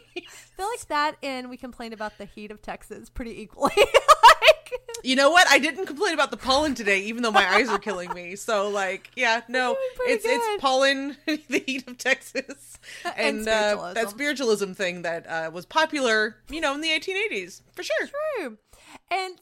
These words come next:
Speaker 1: so, exactly. And it was common practice. So it's, it's very well likely she did attend a seance, and that wouldn't have been strange for the time period if she did. I mean, most women did, especially of her social status.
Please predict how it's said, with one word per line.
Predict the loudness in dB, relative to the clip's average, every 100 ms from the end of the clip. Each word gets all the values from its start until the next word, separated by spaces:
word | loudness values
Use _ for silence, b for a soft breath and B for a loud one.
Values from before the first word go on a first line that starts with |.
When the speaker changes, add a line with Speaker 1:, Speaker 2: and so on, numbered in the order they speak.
| -10
Speaker 1:
so, | -8
exactly. | -6 -8 -8 0 0 0 -6
And | -8 -6
it | -6
was | -6
common | -6 0 0 0 -6
practice. | -2 0 -2 -4 -8 -10 -14 -20 b b
So | -8 -2 -2 -4 -6
it's, | -6 -6 -18 _ _ _ -8
it's | -8 -6
very | -4
well | -2 0 2 2
likely | 2 0 -4
she | -6 -8
did | -8 -6 -6 -6
attend | -6 -10
a | -10
seance, | -8 -6 -6 -8 -10
and | -8 0
that | 0 0
wouldn't | -6 -6
have | -8
been | -8 -10
strange | -12 -12 -8 -6 -6 -10 -12 -14 -18 _
for | -10 -10
the | -10
time | -14 -10 -8 -8
period | -10 -8 -8 -10
if | -14
she | -16 -14
did. | -8 -6 -6 -8 -14
I |
mean, | -12 -14 -14
most | -8 -8 -8
women | -12 -12 -12
did, | -14 -12 -14 b b b b
especially | -10 -4 -4 -4 -12
of |
her | -10 -10
social | -10 -12 -14
status. | -16 -14 -14 -14 -20